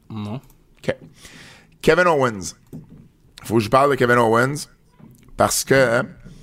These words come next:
Speaker 2: si vous avez vu le premier poster du show, euh, pour le centre, euh, la Place Belle, Kevin Owens était dessus. Avec Sami Zayn, avec Natalya, avec Seth Rollins, Becky, Cody Rhodes,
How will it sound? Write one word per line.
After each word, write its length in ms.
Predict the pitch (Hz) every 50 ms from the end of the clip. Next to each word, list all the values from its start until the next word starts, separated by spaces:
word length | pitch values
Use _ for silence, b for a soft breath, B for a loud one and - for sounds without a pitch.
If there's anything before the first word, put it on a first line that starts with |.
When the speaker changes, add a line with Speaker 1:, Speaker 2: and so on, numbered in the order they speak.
| B B B B B B B B B B B
Speaker 2:
si 400 | B - - - - 170 180 185
vous 180 | 175 160 135 143
avez 220 | 135 123 127 127
vu 140 | 117 139 151
le 100 | 143 123
premier 300 | - 120 117 123 135 -
poster 720 | - 127 120 110 104 - - 123 127 131 131 135 131 120
du 120 | 101 87 87
show, 540 | 90 - - - 120 120 123 131 131 - - - _ - -
euh, 60 | 92
pour 180 | - - 98 104
le 80 | 101
centre, 400 | 95 - 110 101 101 95 - -
euh, 200 | 101 98 92 92
la 140 | 92 92 92
Place 260 | - 104 98 90 87
Belle, 440 | 85 98 98 110 160 214 185 143 135 _ B B B B B B B B B B B B B B B
Kevin 220 | - 120 123 139
Owens 260 | 139 135 135 143 156 143
était 220 | 135 127 123 107
dessus. 200 | - - - - - _ _ _ _ _ _ _ _ _ _ _ _ _ -
Avec 320 | 95 98 101 110 110 110 -
Sami 260 | - 107 104 104 101
Zayn, 400 | 92 104 117 120 127 127 127 117
avec 200 | 104 98 - -
Natalya, 520 | 98 95 - 107 95 95 101 107 117 120
avec 180 | 117 110 101 -
Seth 200 | - - 90 -
Rollins, 460 | - 101 98 95 95 107 113 113 113 101 87
Becky, 560 | 82 104 98 - - - 107 110 113 117 117 B B B B
Cody 260 | - 113 113 110 110
Rhodes, 440 | 104 104 107 110 110 110 110 117